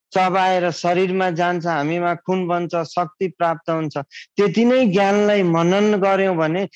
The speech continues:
हाम्रो बुद्धिमा विकास हुन्छ।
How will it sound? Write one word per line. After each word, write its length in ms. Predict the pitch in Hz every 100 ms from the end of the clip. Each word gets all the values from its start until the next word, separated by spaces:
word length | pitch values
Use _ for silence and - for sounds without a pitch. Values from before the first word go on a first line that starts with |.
| - -
हाम्रो 480 | 156 180 175 185 180 _ -
बुद्धिमा 1800 | 147 190 151 151 226 226 _ _ _ _ _ _ _ _ - 151 165 151 - _ _ 139
विकास 560 | 165 185 170 165 -
हुन्छ। 280 | 135 120 -